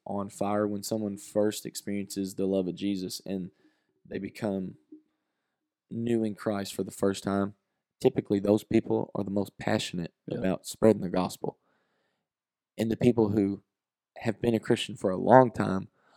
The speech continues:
Speaker 1: are the least passionate about
Speaker 2: Yeah.
Speaker 1: spreading the gospel. And I read that Andrew, he's just meeting, and the first thing he goes and does is he's like, "Simon, bro,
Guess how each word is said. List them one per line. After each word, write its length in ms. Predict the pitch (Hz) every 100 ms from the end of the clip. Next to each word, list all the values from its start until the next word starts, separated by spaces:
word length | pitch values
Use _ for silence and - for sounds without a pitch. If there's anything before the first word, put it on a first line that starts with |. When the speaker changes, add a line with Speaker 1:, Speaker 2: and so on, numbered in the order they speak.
| _ -
Speaker 1:
are 120 | 107
the 100 | 104
least 360 | 98 110 147 -
passionate 460 | - - - - -
about 200 | 98 92
Speaker 2:
Yeah. 40 |
Speaker 1:
spreading 320 | - - 101 87
the 60 |
gospel. 460 | 92 95 - - - _ _ _ _ _ _ -
And 380 | 117 104 98 - _ _ _ -
I 80 |
read 240 | 98 117 117
that 240 | 104 95 -
Andrew, 340 | 113 127 110
he's 240 | 104 127 120
just 300 | 113 110 110
meeting, 440 | 110 107 104 98 - _ _ _
and 100 | 123
the 40 | 110
first 380 | - 147 135 -
thing 160 | 127 113
he 140 | 117
goes 280 | 110 113 104
and 100 | 107
does 360 | 117 107 101
is 200 | 95 95 - _ _ _ _ _
he's 160 | 113 104
like, 200 | 101 - _ _ _ _ _ _ _ _ _ _ _ _
"Simon, 340 | - 123 113 - _ -
bro, 280 | 113 -